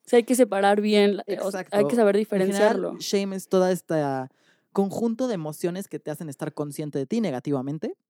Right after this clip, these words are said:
Speaker 2: más o menos. Y para hacer un poquito la diferencia, o sea,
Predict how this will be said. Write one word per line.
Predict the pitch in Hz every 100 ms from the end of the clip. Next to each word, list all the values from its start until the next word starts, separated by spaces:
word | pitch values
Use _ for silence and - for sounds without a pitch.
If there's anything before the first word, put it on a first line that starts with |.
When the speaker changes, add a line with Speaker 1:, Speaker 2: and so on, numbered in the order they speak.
| _
Speaker 2:
más | 143 135 143
o |
menos. | 147 180 302 - _ _ _ _ _ _ _
Y | 226 220 214 208
para | 214 202
hacer | 196 226
un | 240
poquito | 165 175 185
la | 156
diferencia, | 135 - 143 156 151 143 156
o | 139
sea, | 139 131